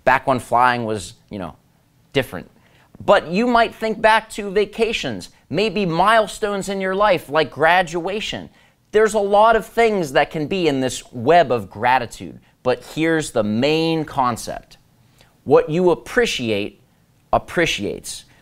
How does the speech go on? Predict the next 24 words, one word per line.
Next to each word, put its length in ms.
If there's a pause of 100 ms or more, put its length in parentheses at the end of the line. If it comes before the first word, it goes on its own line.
(160)
When 220
you 120
focus 520
on 200
things 360
that 140
you're 140
grateful 480
for, 320
that 180
you 400
appreciate, 840 (680)
and 200
you 80
divert 560
your 140
focus 540
and 180
energy 580 (180)
towards 440
those 320
things, 640 (640)
those 400
things, 960